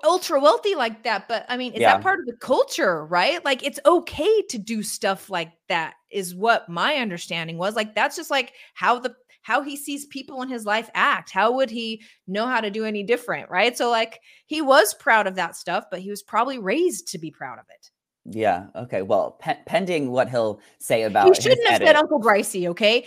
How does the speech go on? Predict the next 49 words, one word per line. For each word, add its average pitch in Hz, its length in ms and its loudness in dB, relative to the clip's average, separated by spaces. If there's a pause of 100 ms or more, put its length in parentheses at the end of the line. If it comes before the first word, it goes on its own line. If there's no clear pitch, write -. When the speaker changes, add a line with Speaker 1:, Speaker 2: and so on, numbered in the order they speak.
(180)
Speaker 1:
That 214 100 6
Speaker 2:
Yeah. - 40 10
Speaker 1:
was 202 160 4
not 220 200 6 (120)
part 359 320 8
of 285 120 -2
what 285 260 6
I 254 80 -2
coached 294 340 -2
him 311 140 -2
about. 254 460 4 (240)
I 190 80 -10
did 196 140 -6
not 220 280 4
recommend 214 460 -4
that. 151 240 -16
<laughs> - 20 -20 (140)
Speaker 2:
Yeah. 95 380 0 (400)
Um, 139 200 2
are 139 100 2
you 165 140 4
allowed 440 220 2
to 196 80 -4
say 139 220 -2
where 113 580 -2
the 113 140 -6
show 113 160 -4
was 117 160 -6
filmed? 101 480 -6 (420)
Speaker 1:
Yes, 254 260 -2
it 220 60 -6
was 240 160 -6
filmed 269 240 -6
in 294 80 -10
the 269 80 -8
Dominican 226 500 -10
Republic. 220 640 -12 (240)
Speaker 2:
Oh, 175 200 0
okay. 101 260 0
Have 110 160 -4
you 123 60 -4
ever 117 100 -4
been 107 140 -6
there 120 100 -4
before? 165 340 -6 (320)
Speaker 1:
No, 196 680 0
no. 220 380 0
In 220 160 -4
fact, 262 520 0